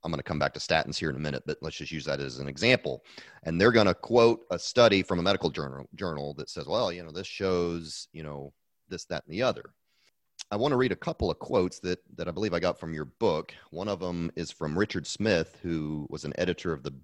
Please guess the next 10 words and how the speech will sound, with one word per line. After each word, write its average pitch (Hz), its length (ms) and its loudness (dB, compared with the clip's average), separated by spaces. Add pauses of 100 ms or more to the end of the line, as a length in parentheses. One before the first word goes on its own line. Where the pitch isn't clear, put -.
(240)
British 85 320 -4
Journal, 85 560 -2 (680)
uh, 80 220 0
who 95 140 -4
says, 90 320 0
"Medical 107 440 4
journals 101 540 2
are 87 140 0
an 85 60 -4
extension 123 800 -6